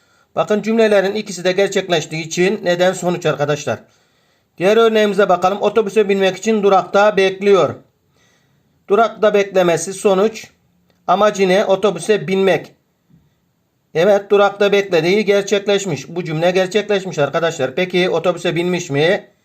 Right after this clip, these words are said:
Hayır. İşte cümle gerçekleşmediği için ne oldu? Amaç sonuç arkadaşlar. Evet. Bir sonraki cümlemize bakalım. Yağmur yağdığı için pikniğe gidemedi. Cümlelerimiz gerçekleşmiş mi arkadaşlar? Yağmur yağmış mı? Evet.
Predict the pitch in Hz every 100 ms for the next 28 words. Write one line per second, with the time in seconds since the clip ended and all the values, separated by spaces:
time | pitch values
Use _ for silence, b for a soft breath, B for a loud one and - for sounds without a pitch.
0 | _ _ _ - 196 175 123 107 175 151
1 | - 143 160 - b b _ 165 170 147
2 | 151 160 156 151 147 147 131 131 147 170
3 | 156 151 170 160 170 160 160 151 139 107
4 | 120 113 117 110 _ b b b b b
5 | b b - 151 139 - - _ _ _
6 | 180 233 240 226 208 160 185 185 180 190
7 | 170 156 147 165 202 - _ _ _ _
8 | _ _ 180 208 226 214 208 202 208 202
9 | - 220 214 214 190 196 180 190 180 147
10 | 123 117 202 233 233 220 220 190 208 202
11 | 202 202 190 190 165 143 120 120 127 165
12 | 180 190 190 190 180 165 151 151 151 131
13 | 120 131